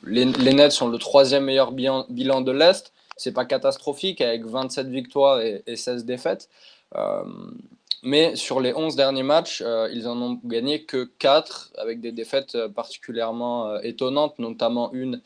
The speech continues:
euh, contre O K C, où ils prennent cent trente points. Euh, en plus de ça, Kevin Durant s'est blessé, euh, entre, euh, au minimum un mois.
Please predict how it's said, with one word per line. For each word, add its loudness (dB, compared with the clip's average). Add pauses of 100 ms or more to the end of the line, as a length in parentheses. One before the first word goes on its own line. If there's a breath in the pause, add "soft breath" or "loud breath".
(440 loud breath)
euh, -6
contre -6
O -4
K -4
C, -2
où -2
ils -4
prennent 0
cent -2
trente -2
points. -6 (440 loud breath)
Euh, -6
en -4
plus -6
de 4
ça, 6
Kevin -2
Durant 0
s'est -6
blessé, 0 (840)
euh, 0
entre, -2
euh, 0
au -4
minimum 2
un 0
mois. 2